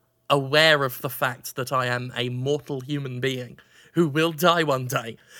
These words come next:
um, certainly my love of it has diminished,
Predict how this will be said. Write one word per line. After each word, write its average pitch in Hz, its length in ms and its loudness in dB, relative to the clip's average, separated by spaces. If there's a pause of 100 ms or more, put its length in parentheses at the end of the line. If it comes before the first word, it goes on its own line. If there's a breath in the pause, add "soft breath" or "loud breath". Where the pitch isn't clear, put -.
(380 loud breath)
um, 127 400 -2
certainly 208 480 6
my 175 280 6
love 185 280 6
of 190 160 -2
it 151 80 -2
has 143 160 -4
diminished, 139 680 -2